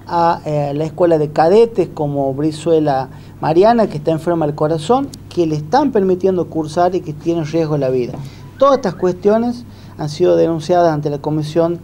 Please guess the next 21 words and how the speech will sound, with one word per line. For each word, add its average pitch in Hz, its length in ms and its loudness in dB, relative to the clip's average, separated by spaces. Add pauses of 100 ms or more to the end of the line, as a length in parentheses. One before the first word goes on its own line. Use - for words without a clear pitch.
(320)
de, 143 180 -6
eh, 143 280 -4
Interamericana 165 440 2
de - 20 6
Derechos 208 220 4
Humanos, 277 440 4
y 180 120 4
acá 226 420 2 (400)
está 175 320 2
la 180 80 4
prueba. 220 420 6
Este 185 220 -2
es 151 40 2
el 147 160 -4
cargo 214 320 4
de 156 120 0
recepción 180 560 -2
de 156 60 2
esta 156 180 -4
medida 156 240 2
cautelar 190 580 4